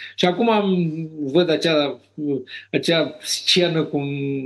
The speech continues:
dumneaei cu o gentuță vinea pe stradă spre biroul meu și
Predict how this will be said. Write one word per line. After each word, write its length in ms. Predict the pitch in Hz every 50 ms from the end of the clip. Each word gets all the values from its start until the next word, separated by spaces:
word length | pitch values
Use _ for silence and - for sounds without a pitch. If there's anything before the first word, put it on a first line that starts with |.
| 131 123
dumneaei 500 | 123 151 147 151 156 165 180 190 185 175
cu 80 | 180 185
o 60 | 160
gentuță 720 | 147 147 156 151 139 - 175 170 170 - 143 139 135 135 -
vinea 400 | - 127 120 139 139 147 151 151
pe 120 | 147 -
stradă 560 | 123 - - 151 147 147 147 143 131 127 135 120
spre 240 | - - - 123
biroul 400 | 110 110 131 139 147 143 143 135
meu 380 | 127 139 156 160 156 147 139 131
și 180 | 127 - -